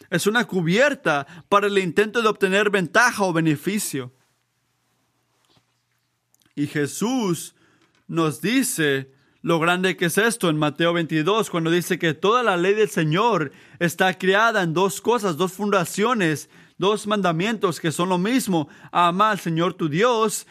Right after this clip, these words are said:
y ama a tu vecino como a ti mismo. Es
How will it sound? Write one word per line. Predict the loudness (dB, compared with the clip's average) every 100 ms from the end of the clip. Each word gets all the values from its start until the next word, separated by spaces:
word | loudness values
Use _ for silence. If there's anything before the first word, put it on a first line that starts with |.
| -16
y | -4 0
ama | 2 2 2
a | -2
tu | 0 0
vecino | 0 0 -2 0 0
como | -2
a | -2
ti | 0 0
mismo. | 2 0 0 -4 -4 -10 -20 -4
Es | 0 2 0 -6